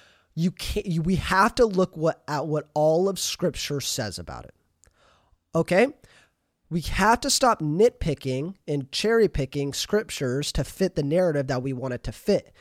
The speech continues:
What does the holistic gospel say about what we're talking about? So that's why we're going through multiple verses. We're going through First Corinthians five eleven. We're going through Galatians five nineteen through twenty-one. We talked about Romans thirteen one through two. We talked about First Corinthians ten twenty-three,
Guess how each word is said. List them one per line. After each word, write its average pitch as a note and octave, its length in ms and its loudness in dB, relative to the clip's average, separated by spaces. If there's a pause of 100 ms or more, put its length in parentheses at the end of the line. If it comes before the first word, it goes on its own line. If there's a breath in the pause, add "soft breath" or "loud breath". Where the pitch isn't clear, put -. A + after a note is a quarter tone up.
(300 soft breath)
What F#3 280 4
does C4 200 -2
the G3 100 2
holistic D#3+ 840 -2
gospel C#3+ 560 -2
say B2+ 420 -2
about A2+ 320 -10
what A#2 220 -6
we're B2 80 -6
talking - 420 -10
about? D#2+ 200 -14
So D#3+ 100 -4
that's G#3 120 2
why C#4 120 4
we're C4 100 6
going A#3 240 2
through A3+ 140 -4
multiple G#3 480 0
verses. G3 420 0
We're C3 100 -6
going D3 280 -4
through D3+ 160 -8
First D3+ 240 -6
Corinthians C3 440 -4
five G#2+ 400 -6
eleven. D3+ 380 -4
We're A2 100 -10
going A#2 220 -8
through C3 140 -6
Galatians C3 640 -2
five A#2+ 360 -4
nineteen A#2 340 -8
through C3+ 100 -6
twenty-one. D#3+ 500 -2
We B2+ 80 -4
talked B2+ 220 -8
about C3 200 -6
Romans F3 360 -2
thirteen C#3+ 380 -4
one A2+ 160 -6
through C#3 180 -6
two. F#3 160 -2
We D#3 80 0
talked C3+ 180 -6
about C3 160 -8
First A2+ 180 -8
Corinthians B2 360 -6
ten A2 160 -8
twenty-three, B2+ 460 -4